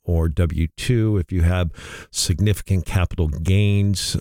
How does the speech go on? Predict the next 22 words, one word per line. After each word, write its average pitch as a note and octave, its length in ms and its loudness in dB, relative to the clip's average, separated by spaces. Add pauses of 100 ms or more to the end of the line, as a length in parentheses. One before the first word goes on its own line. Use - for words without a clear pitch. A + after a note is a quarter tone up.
let's E2+ 400 0
talk F2+ 280 0
about E2+ 200 2
a E2 40 4
strategy F2 560 -2
that D#2 200 0
can D#2 180 0
greatly F2 400 -2
reduce F2+ 420 0
your E2+ 60 -2
taxable E2+ 480 0
income E2 340 2
to F2 120 2
the E2 100 2
tune F2 260 0
of D#2+ 100 2
seventy-five F2 680 0
thousand E2 500 2
to - 180 -6
eighty E2+ 200 2
thousand E2 400 0
dollars D#2 340 2